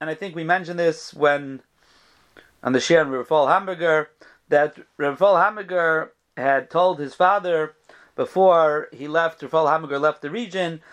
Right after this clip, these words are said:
that he should make sure that his son Reb Chaim becomes the Rav. Now, according to the Cheshbon,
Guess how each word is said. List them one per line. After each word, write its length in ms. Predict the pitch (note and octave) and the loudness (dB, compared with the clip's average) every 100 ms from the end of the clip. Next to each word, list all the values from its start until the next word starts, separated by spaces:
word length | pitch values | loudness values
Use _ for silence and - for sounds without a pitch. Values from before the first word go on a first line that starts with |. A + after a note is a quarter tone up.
| - - | -16 0
that 140 | C#3 | 0
he 80 | C#3 | 0
should 180 | B2 D3+ | -6 -2
make 220 | E3 D#3+ | -2 -2
sure 320 | - D#3+ C#3+ | 2 2 2
that 300 | C3 B2+ A#2+ | 2 0 0
his 180 | C3 A#2+ | -6 -2
son 320 | D#3+ D3+ C#3 | 2 2 0
Reb 180 | B2+ - | -8 -4
Chaim 220 | D3 C#3+ | -2 -2
becomes 320 | B2+ C3+ C3 | -4 -6 -6
the 100 | A2 | -4
Rav. 380 | B2 F#3+ F3 D#3+ _ _ _ | 2 2 2 -2 _ _ _
Now, 80 | C3 | -4
according 300 | B2+ F#3 E3+ | 0 2 2
to 100 | D3 | -2
the 80 | B2+ | -2
Cheshbon, 580 | G3 A#3 E3 D3+ C3+ | 2 0 0 -8 -8